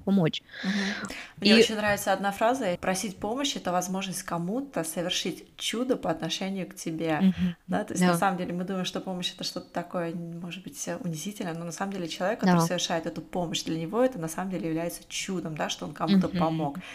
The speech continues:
Speaker 2: Вот,
Speaker 1: Да.
Speaker 2: поэтому нужно просить о помощи, чтобы просто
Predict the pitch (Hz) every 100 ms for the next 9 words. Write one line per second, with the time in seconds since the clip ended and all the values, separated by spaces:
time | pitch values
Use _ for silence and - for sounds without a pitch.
0 | - - - 185 175 165 165 165 165 170
1 | 208 190 180 196 196 185 180 196 247 254
2 | - - - 156 - 196 - -